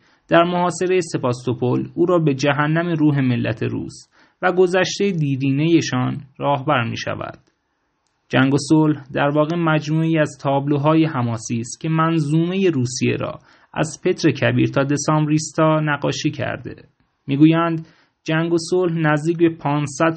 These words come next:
شخصیت دارد، در حالی که بیشتر رمان‌ها فقط چند یا چندین شخصیت دارند.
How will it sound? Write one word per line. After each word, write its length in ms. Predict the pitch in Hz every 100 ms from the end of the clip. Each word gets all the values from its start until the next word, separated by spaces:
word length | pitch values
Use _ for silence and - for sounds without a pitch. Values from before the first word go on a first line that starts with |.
| -
شخصیت 480 | 113 - - 113 -
دارد، 380 | 92 - - _ _ _ _ _ -
در 140 | 127
حالی 260 | 117 143 156
که 120 | 156
بیشتر 480 | 131 127 127 - 180 180
رمان‌ها 480 | 139 131 135 127 135
فقط 460 | 135 139 135 160 160 -
چند 360 | 175 180 185
یا 200 | 165 143
چندین 680 | 127 131 135 123 123 143 135
شخصیت 600 | 120 98 113 - - 107
دارند. 480 | 110 113 110 - -